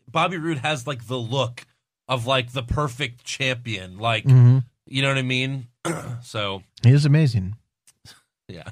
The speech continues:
Speaker 1: <laughs> Um, so yeah, they're gonna fight in two weeks, and, uh, and of course, who you, who you picking?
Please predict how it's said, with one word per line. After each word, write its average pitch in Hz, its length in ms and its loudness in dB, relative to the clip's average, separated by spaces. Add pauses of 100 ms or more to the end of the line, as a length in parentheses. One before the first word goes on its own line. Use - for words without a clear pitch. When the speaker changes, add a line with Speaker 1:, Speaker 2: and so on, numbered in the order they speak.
(160)
Speaker 1:
<laughs> - 880 -20
Um, 110 400 0
so - 140 -6
yeah, 117 180 2
they're 117 120 -2
gonna 127 160 -2
fight 120 280 0
in 107 80 -8
two 113 220 -4
weeks, 104 540 -8
and, 101 420 -6
uh, 95 400 -4 (880)
and 107 140 -4
of 104 100 -12
course, 107 420 -6
who 110 120 -6
you, 107 180 -8
who 110 80 -8
you 110 180 -6
picking? 117 440 -6